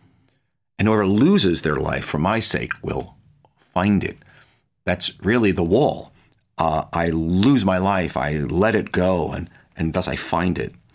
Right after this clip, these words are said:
So instead of attaching to my goals and my direction for how this, my life and the ministry should go forward,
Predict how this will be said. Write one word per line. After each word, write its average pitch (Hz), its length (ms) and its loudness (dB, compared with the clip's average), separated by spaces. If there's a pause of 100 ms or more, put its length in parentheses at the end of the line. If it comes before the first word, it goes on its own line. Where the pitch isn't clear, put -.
(220)
So - 400 0 (200)
instead 117 400 2
of 120 80 0
attaching 98 920 -4 (420)
to 110 120 2
my 78 200 0
goals 95 800 0 (560)
and 95 160 -2
my 92 180 2
direction 87 800 -4 (300)
for - 140 -8
how 98 160 0
this, 85 260 -2 (160)
my 78 140 -2
life 95 420 -2
and 120 180 2
the 90 60 2
ministry 104 480 2
should 80 160 0
go 71 140 -2
forward, 92 560 -2